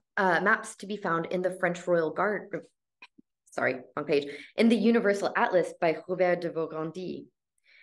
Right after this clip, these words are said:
These rocaille designs, with their scroll and shell work, their hanging nets, dripping verdure, and abundant foliage, are distinct in style from the plates of the Histoire Naturelle that she,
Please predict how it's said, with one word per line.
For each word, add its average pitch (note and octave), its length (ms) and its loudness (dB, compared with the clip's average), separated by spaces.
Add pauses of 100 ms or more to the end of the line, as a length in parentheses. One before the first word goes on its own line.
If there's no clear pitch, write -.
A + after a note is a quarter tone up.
(260)
These F#3 300 2
rocaille F#3 520 2
designs, E3 840 -2 (720)
with F3+ 200 -2
their E3 120 4
scroll F3 500 4
and B2 140 0
shell D3 300 2
work, C3+ 340 -2 (160)
their F3 140 0
hanging F3 360 -2
nets, D3+ 440 -4
dripping F3+ 340 -2
verdure, D3 680 0
and E3 120 -4
abundant D3 440 -4
foliage, F3 440 -2 (420)
are A3 80 4
distinct A3+ 480 -2
in F3+ 100 -2
style D#3+ 440 -2
from E3+ 160 -4
the F3+ 80 -2
plates F3 420 -8
of E3 120 -6
the F3+ 140 -8
Histoire E3 460 -4
Naturelle D3+ 720 0
that E3+ 200 0
she, E3+ 480 -4